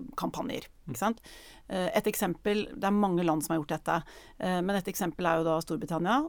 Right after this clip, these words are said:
og de hadde en kampanje som het Time to Change. Og da lagde de jo kampa-, eh, plakater, videoer, ehm, altså sånne videos, korte videosnutter og så videre,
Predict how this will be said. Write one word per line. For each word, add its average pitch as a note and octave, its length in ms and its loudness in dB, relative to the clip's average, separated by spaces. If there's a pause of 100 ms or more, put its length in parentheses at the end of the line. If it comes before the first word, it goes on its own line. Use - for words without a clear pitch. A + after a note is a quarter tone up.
og F#3+ 160 -8
de G3 120 -2
hadde F#3+ 280 -2
en E3 240 2
kampanje D#3+ 400 0
som E3+ 100 -2
het D#3+ 100 -4
Time E3 240 -2
to D#3+ 120 -8
Change. D3+ 480 -4 (420)
Og F#3 60 -6
da G#3 80 4
lagde G3 320 0
de E3+ 100 0
jo F3+ 340 0
kampa-, G3 380 -4
eh, - 160 -2
plakater, F3 960 0
videoer, E3 960 0
ehm, D#3 600 -2 (260)
altså - 200 -4
sånne E3 180 0
videos, - 300 -4
korte F3 280 -4
videosnutter E3+ 760 -2
og F3+ 80 -6
så F#3 80 -8
videre, F#3+ 360 0